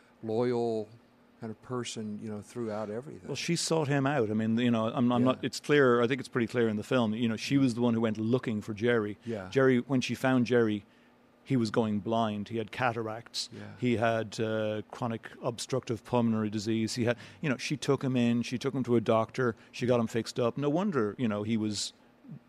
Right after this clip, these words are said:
Speaker 2: you know, he s-, he was, he was there for her. She was, she was really, really, she, she knew fifty years after they'd s-, last seen each other, there was still some unfinished business between them. And she stayed with him until he died. She was with him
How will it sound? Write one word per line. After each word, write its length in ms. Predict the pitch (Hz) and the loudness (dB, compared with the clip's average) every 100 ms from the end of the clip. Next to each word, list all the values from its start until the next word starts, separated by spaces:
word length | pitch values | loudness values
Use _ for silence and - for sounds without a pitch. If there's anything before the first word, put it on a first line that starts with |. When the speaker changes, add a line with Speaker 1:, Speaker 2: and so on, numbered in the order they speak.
| - | -4
Speaker 2:
you 100 | 127 | -4
know, 60 | - | -2
he 100 | 107 | -6
s-, 140 | - - | -6 -4
he 160 | 135 | -2
was, 180 | 120 110 | 0 0
he 140 | 107 120 | 0 -2
was 160 | 107 | -2
there 200 | 110 113 | -2 -2
for 160 | 107 113 | -2 -6
her. 100 | 117 - - | -8 -10 -4
She 160 | 156 | 0
was, 200 | 156 113 | 2 0
she 140 | - 143 | -2 -2
was 180 | 110 | -2
really, 400 | 98 117 151 143 | -2 2 4 4
really, 300 | 135 113 127 | 0 2 0
she, 180 | 117 123 - | 0 -6 -10
she 160 | - | -2
knew 480 | 127 123 135 139 120 - - | 0 2 4 4 2 -2 -8
fifty 320 | - 160 151 | -2 0 2
years 220 | 127 120 | 4 4
after 240 | 120 113 113 | 2 0 -2
they'd 180 | 110 | -4
s-, 160 | 107 - | -4 -6
last 260 | 135 120 - | -2 -2 0
seen 140 | 123 | 0
each 140 | 117 117 | 0 0
other, 220 | 110 107 | -2 0
there 100 | 107 | 0
was 120 | 107 | -2
still 240 | - 131 117 | 0 0 0
some 240 | 123 117 - | 0 -2 0
unfinished 480 | 139 127 123 117 - | 0 2 0 -2 -2
business 300 | 120 107 113 | -2 0 -4
between 380 | - - 160 143 | -4 -6 -6 -4
them. 100 | 98 - - - - _ - | -8 -12 -20 -20 -20 _ -6
And 100 | 135 | -4
she 80 | 131 | -2
stayed 280 | - 131 120 | 0 2 4
with 120 | 120 | 4
him 120 | 127 139 | 2 0
until 260 | 120 113 | -2 -2
he 100 | 120 | -2
died. 380 | 131 160 151 107 | -2 -2 -2 -4
She 140 | - | -2
was 160 | 117 104 | -2 0
with 180 | 117 117 | 0 0
him 160 | 127 | -2